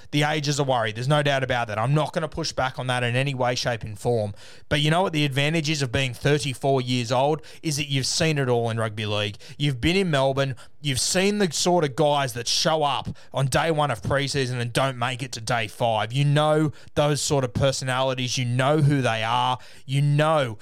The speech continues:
how to push the guys that are still there post day five, how to get the very best out of them in the future, how to know how to push guys to their edge, when to say something at training,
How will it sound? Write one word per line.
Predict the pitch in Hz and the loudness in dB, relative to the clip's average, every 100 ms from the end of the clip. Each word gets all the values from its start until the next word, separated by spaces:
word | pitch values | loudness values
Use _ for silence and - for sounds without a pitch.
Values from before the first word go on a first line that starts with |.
| - | -12
how | - 151 | -4 -2
to | 151 | -2
push | - 151 170 - | -4 0 0 0
the | 165 | -2
guys | 139 139 120 107 | 0 2 2 0
that | 107 135 | -2 -2
are | |
still | 120 - 170 151 | 0 0 2 2
there | 143 160 | 2 0
post | 120 143 151 - | 0 0 0 0
day | 139 127 | -2 -2
five, | 117 143 139 | -2 0 0
how | 120 139 | 0 -4
to | 135 | -2
get | 139 | -2
the | 123 | 0
very | 139 127 | 2 2
best | 117 127 - | 0 -4 -2
out | 127 123 | -2 -2
of | |
them | 123 | -6
in | 117 | -6
the | |
future, | 110 135 131 127 110 - - - | -6 -4 -2 -2 -4 -12 -20 -4
how | 156 170 | -2 0
to | 165 | 0
know | 151 151 | 0 0
how | 147 | 0
to | 131 | 0
push | - 165 156 | 0 0 -2
guys | 165 143 143 | 0 2 0
to | 139 | 0
their | 127 131 | 0 2
edge, | 143 127 | 0 -2
when | 120 151 | -2 0
to | 165 143 | 0 0
say | - 151 | 0 0
something | 156 - 147 127 113 - - - | 0 -4 -2 -4 -6 -12 -12 -6
at | 139 - | -6 -4
training, | - 151 156 151 135 | -2 0 0 -2 -4